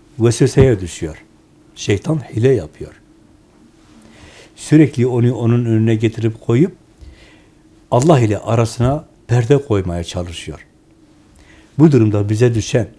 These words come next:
şeytanı, iblisi dinlemek değil, şeytanın verdiği vesveseyi değil, Allah'ın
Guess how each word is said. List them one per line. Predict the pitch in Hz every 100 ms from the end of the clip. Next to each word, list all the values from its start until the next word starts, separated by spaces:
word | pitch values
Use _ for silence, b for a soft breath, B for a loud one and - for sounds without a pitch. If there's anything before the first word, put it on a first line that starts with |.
| _ _ _ b b b
şeytanı, | - 120 113 117 123
iblisi | 101 - 113 113 107 - 113
dinlemek | 110 107 110 113 -
değil, | 117 90 - _
şeytanın | - 110 107 117 147 120
verdiği | 104 107 107 110 98
vesveseyi | 104 104 107 - 104 104
değil, | 110 165 - _ _ _ _ _ _ _ _ _ _ -
Allah'ın | 107 110 104 151 131